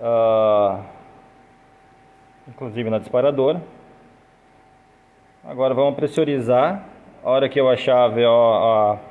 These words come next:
a, a regulagem perfeita aqui, aqui eu deixei com cento e sessenta. Eu quero deixar com cento e trinta e cinco, cento e quarenta, cento e quarenta e cinco, ok? Achar a primeira e vai ficar.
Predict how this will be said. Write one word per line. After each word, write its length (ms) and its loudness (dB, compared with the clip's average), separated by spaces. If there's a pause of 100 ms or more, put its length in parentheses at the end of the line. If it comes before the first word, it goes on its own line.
(1300)
a, 180 -2
a 40 0
regulagem 680 0
perfeita 580 -2
aqui, 440 -4 (340)
aqui 240 -6
eu 60 0
deixei 380 0
com 520 0 (180)
cento 260 -4
e 20 -18
sessenta. 420 -4 (800)
Eu 60 -20
quero 140 -4
deixar 280 -2
com 340 0
cento 180 -6
e 60 -18
trinta 400 -2
e 40 -4
cinco, 360 -6
cento 180 -8
e 20 -20
quarenta, 360 0
cento 120 -8
e 40 -18
quarenta 240 -2
e 40 -4
cinco, 280 -14
ok? 280 -2
Achar 260 0
a 40 -2
primeira 400 -2
e 40 2
vai 80 2
ficar. 320 -8